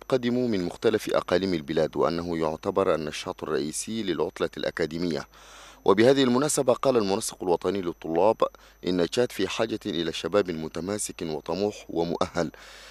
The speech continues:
لذا فإن هذا المعسكر يعد فرصة للمشاركين لتلقي التدريبات لصناعة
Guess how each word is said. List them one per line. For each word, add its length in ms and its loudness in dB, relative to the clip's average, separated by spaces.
لذا 420 4
فإن 300 0
هذا 220 -2
المعسكر 540 -4
يعد 320 -2
فرصة 420 -6
للمشاركين 760 -4
لتلقي 640 -4
التدريبات 600 2
لصناعة 500 4